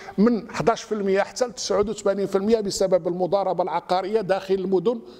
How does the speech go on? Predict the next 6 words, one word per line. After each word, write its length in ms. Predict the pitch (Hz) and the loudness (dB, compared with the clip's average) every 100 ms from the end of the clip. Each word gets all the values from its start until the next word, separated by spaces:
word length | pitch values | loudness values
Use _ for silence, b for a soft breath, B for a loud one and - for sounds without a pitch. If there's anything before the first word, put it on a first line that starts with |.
| B - | B 2
العتيقة، 560 | 196 175 190 180 - - - - | 2 2 -4 -8 -10 -14 -16 0
وبالتالي 560 | 151 160 - 190 185 247 | 2 2 2 2 2 -2
تطور 600 | 226 - - 196 202 170 | -6 -16 -2 2 2 0
التحفيظ 400 | 175 - - 240 | -4 -12 -2 0
لأنها 360 | 214 - 175 180 | 0 0 -2 -2
طرح 280 | 214 - | -2 -6